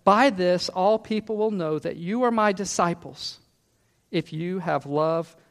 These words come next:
for one another." There is to be a unity amongst the bride, amongst brothers and sisters in Christ, that is centered on and anchored to our love for God and our love for others.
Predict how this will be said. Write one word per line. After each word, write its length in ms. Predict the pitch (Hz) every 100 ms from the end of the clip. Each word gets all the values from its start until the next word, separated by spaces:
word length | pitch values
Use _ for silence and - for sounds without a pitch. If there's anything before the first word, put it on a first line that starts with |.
| _ _ -
for 120 | 165
one 480 | 143 143 147 143 147 _ -
another." 440 | 143 131 127 123 - _ _ _ - -
There 340 | 160 185 190 196
is 240 | 196 180
to 140 | - 175
be 460 | 170 190 196 214 - _ -
a 80 | 180
unity 640 | 170 185 202 180 - 139 135
amongst 400 | 151 139 147 -
the 80 | 160
bride, 480 | 143 127 113 113 - _ _ _ _ _ _ _ _ _ -
amongst 400 | 175 165 156 -
brothers 360 | 165 156 160
and 80 | 175
sisters 380 | - 165 - 156
in 80 | 160
Christ, 560 | - 131 127 143 - _ _ _ _ _
that 100 | 170
is 120 | 147 143
centered 640 | - - 220 233 247 220
on 280 | 220 220 220
and 120 | 156 180
anchored 480 | 202 226 254 220
to 420 | - 208 196 208 196 _ _ - -
our 200 | 160 151
love 440 | 151 170 208 214
for 200 | - 233
God 500 | 165 175 180 185 180 - _
and 140 | - 151
our 100 | 135
love 260 | 147 147
for 200 | 147 165
others. 500 | 139 135 139 143 -